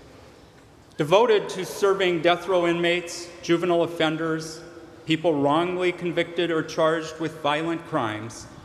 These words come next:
poor people denied effective representation, and others whose trials have been marked by racial bias or prosecutorial misconduct. He is the founder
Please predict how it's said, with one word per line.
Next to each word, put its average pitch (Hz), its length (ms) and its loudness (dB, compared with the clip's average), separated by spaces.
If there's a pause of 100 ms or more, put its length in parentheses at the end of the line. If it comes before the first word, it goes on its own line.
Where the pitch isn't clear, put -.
(420)
poor 185 200 6
people 185 480 0
denied 165 500 2
effective 160 680 -2
representation, 139 1080 -2 (840)
and 127 140 0
others 156 380 0
whose 151 160 -6
trials 151 440 -2
have 147 100 -8
been 143 160 2
marked 147 360 0 (360)
by 135 80 0
racial 139 440 0
bias 147 560 0 (240)
or 139 80 -4
prosecutorial 135 1000 -2
misconduct. 110 840 -8 (1900)
He 151 80 0
is 143 160 -2
the 135 80 -8
founder 180 600 0